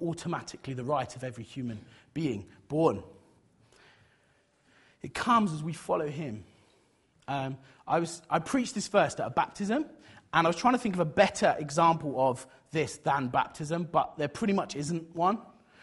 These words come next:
Baptism, if you've seen a, a full immersion baptism, people get baptized into water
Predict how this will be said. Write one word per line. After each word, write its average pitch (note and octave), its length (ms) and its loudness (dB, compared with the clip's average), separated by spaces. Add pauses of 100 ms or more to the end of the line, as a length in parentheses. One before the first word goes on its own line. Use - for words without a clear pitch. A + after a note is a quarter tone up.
(420)
Baptism, G#3 720 2 (240)
if - 180 -6
you've F3 100 -4
seen G3 220 0
a, D#3+ 180 0
a C#3 180 2
full A3+ 200 4
immersion G#3 380 4
baptism, F#3+ 480 -2
people F3+ 200 -4
get E3+ 160 0
baptized E3+ 460 0
into F3 180 -4
water G#3 520 2